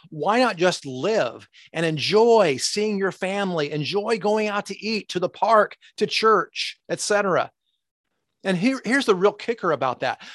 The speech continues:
Most people embrace that truth, I think. Have you seen the football <laughs> stadiums lately? They're packed and no one wears a mask. Did you see the Oscars? Those hypocrites from Hollywood,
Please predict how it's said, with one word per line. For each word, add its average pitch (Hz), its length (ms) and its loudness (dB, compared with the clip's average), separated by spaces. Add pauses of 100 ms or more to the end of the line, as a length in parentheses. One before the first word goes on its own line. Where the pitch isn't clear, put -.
(160)
Most 220 320 0
people 185 300 -4
embrace 196 500 -4
that 160 200 0
truth, 131 300 -4
I 113 100 -6
think. - 380 -10 (720)
Have 170 140 0
you 226 80 2
seen 254 160 2
the 214 100 6
football 175 400 2
<laughs> - 120 -6
stadiums 202 420 4
lately? 202 400 0 (180)
They're 220 200 4
packed 277 600 -2 (360)
and 226 100 4
no 247 140 4
one 294 180 4
wears 185 240 4
a 160 60 4
mask. 139 480 -4 (960)
Did 175 100 -2
you 185 60 0
see 185 140 -2
the 139 120 0
Oscars? 156 560 0 (240)
Those 233 160 6
hypocrites 208 560 0
from 165 160 -2
Hollywood, 180 640 2